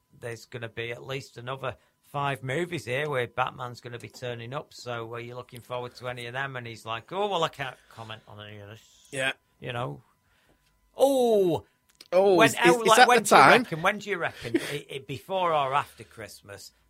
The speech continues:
Speaker 1: where you get, we, we put on our new Starburst website, "Ben Affleck leaves Batman."
Speaker 2: It's
Speaker 1: Roll.
Speaker 2: gonna be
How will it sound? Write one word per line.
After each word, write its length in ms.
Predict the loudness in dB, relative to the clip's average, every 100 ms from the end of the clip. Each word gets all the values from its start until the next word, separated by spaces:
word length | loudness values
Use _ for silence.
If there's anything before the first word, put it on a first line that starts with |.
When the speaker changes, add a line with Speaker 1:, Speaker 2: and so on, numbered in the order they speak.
| _ _
Speaker 1:
where 220 | -10 -6 -6
you 160 | -10
get, 300 | -12 -10 -10
we, 260 | -12 -12 -14 -14
we 160 | -14
put 420 | -14 -14 -14 -16 -10
on 180 | -6 -6
our 180 | -6 -8
new 200 | -8 -8
Starburst 520 | -8 -8 -8 -10 -14
website, 500 | -12 -14 -10 -8 -8 -10 _ _ 2
"Ben 200 | 2 2
Affleck 480 | -6 -4 -4 -4
leaves 360 | -6 -10 -10 -10
Batman." 480 | -8 -8 -8 -18 -20 _ _
Speaker 2:
It's 220 | -8 -6 -4
Speaker 1:
Roll. 60 |
Speaker 2:
gonna 220 | -2 -2 -2
be 500 | 0 0 0 -4